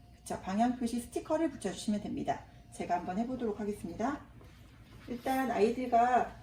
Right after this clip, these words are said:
초록색 불 위치로 어느 쪽으로 가실지 생각을 하시고 직진을 하셔서, 직진을 하면 빨간불이 있어서 못 가요. 이쪽으로 들어가면 초록불 있어서 건널 수가 있거든요. 그럼 방향 스티커를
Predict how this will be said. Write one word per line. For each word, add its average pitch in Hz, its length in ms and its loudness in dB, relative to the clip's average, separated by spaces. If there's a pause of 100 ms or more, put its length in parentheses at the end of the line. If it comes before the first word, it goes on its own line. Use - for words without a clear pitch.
초록색 381 540 4
불 240 160 0
위치로 185 400 0
어느 269 200 6
쪽으로 269 340 0
가실지 220 720 -2
생각을 247 380 2
하시고 202 720 2 (300)
직진을 262 500 0
하셔서, 220 600 2 (420)
직진을 302 460 0
하면 240 200 4
빨간불이 254 500 4
있어서 190 280 -4
못 160 200 -6
가요. - 520 -2 (280)
이쪽으로 240 440 -2
들어가면 180 760 -2
초록불 240 720 -4 (300)
있어서 196 280 -4
건널 185 260 -2
수가 - 200 -10
있거든요. - 500 -4 (380)
그럼 202 180 -2
방향 208 340 0
스티커를 240 760 -2